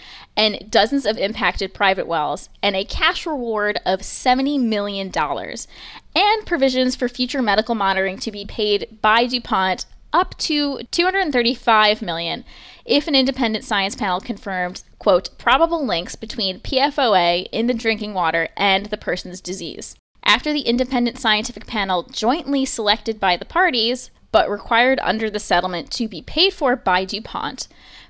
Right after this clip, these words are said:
found that there was a probable link between the drinking P F O water and kidney cancer, testicular cancer,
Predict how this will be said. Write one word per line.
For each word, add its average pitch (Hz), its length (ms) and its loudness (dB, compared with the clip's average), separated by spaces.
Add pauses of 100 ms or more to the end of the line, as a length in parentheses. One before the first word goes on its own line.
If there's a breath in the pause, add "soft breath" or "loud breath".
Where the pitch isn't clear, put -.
found 214 260 4
that 208 160 0
there 180 180 2
was 185 320 2
a 254 60 0
probable 269 480 2
link 269 480 -2
between 247 540 0
the 220 120 -4
drinking 208 480 -6
P 214 220 0
F 214 180 0
O 185 200 2
water 185 480 0 (280 soft breath)
and 190 380 0 (120)
kidney 294 260 -2
cancer, 339 500 -4
testicular 262 600 -2
cancer, 233 520 -2